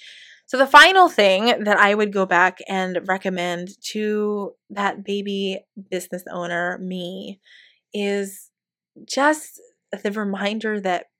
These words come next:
perfect is never done. I know myself, and one of the things that has consistently caught me up, um,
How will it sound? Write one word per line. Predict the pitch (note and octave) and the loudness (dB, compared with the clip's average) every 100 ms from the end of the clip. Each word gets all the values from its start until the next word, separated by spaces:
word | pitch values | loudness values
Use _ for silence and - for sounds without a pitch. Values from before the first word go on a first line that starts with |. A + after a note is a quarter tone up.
| - | -20
perfect | - A3 A3+ C4 C4 - | -10 -10 -4 -4 -4 -8
is | G3 G3 | -8 -4
never | F3+ F3+ F3+ | -2 0 -2
done. | F3 - G3 - A3 _ _ _ _ _ _ _ _ - | -2 -8 -8 -12 -20 _ _ _ _ _ _ _ _ 4
I | A3+ B3 C4+ C#4 C#4 | 8 8 6 2 0
know | G3+ F#3+ F#3 | 0 0 0
myself, | F3+ F3+ - F3 E3 E3+ - - - | 0 -4 -4 -2 -2 -4 -12 -20 -12
and | G3 F#3+ F#3+ F#3+ F#3+ - | -6 -4 -4 -6 -10 -10
one | G3 A3+ | -4 -2
of | A#3+ | -2
the | A3 | -6
things | G#3 G3 F#3+ F#3+ | -8 -6 -6 -6
that | F#3 | -6
has | F#3+ F#3 F3+ - _ _ _ | -4 -4 -6 -12 _ _ _
consistently | - G3+ - B3+ - G3 G3 F#3 F#3 - | -8 -6 -6 -8 -8 -8 -8 -8 -10 -14
caught | - A3+ G3+ | -2 0 0
me | G3+ G3 - | -4 -8 0
up, | G3+ B3 _ _ _ _ _ - - | 0 0 _ _ _ _ _ -18 -4
um, | F#3+ F#3 F#3 | 0 0 -4